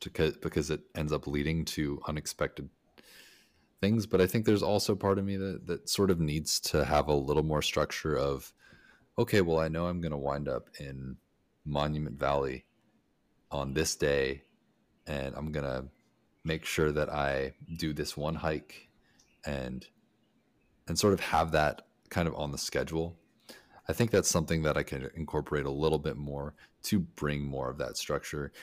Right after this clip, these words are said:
and to make it feel more, um, a little bit more planned out. And I think that's, I think that's the biggest thing that I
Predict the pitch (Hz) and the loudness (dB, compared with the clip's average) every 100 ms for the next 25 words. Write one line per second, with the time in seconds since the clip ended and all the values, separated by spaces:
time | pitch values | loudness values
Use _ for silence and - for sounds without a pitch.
0 | - 85 80 80 78 78 78 76 - - | -10 -4 -2 -2 -2 -2 -2 -4 -8 -8
1 | - 85 76 76 71 67 67 65 - _ | -2 0 0 -2 -2 -2 -2 -4 -10 _
2 | _ _ _ _ - 71 60 57 - - | _ _ _ _ -10 -8 -8 -10 -16 -20
3 | - _ _ _ _ _ - 80 80 76 | -20 _ _ _ _ _ -4 0 0 0
4 | 76 73 73 69 - 73 69 65 65 - | -2 -2 -6 -4 -4 -4 -2 -4 -4 -8
5 | _ _ _ - - _ _ - 73 71 | _ _ _ -20 -20 _ _ -6 -4 -4
6 | - - 110 90 87 - - - 107 101 | -6 0 2 2 0 0 -2 0 2 2
7 | 90 87 71 76 73 - 80 73 71 69 | 2 0 0 0 0 -2 -2 -4 -6 -10
8 | - _ _ _ _ _ _ _ - 78 | -16 _ _ _ _ _ _ _ -4 0
9 | 71 - - - 73 69 67 62 | 0 -4 -6 -2 0 2 0 -4